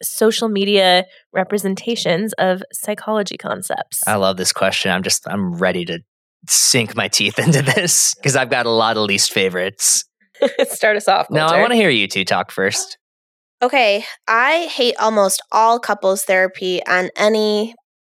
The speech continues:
Speaker 3: like, media platform.
Speaker 2: Yes,
Speaker 3: Yeah.
Speaker 2: get 'em.
Speaker 3: I really do. It's,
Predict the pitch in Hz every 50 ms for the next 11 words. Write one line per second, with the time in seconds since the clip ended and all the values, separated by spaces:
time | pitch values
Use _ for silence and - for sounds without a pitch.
0 | _ _ _ _ - 190 175 - - _ - - 220 220 214 220 208 196 196 190
1 | 190 185 190 - 185 180 - - - - 185 180 175 180 175 175 185 190 - -
2 | - - - 202 190 180 175 170 120 107 104 98 95 - - - - - - -
3 | - 240 254 226 240 285 320 311 269 233 196 202 208 196 175 - 220 220 -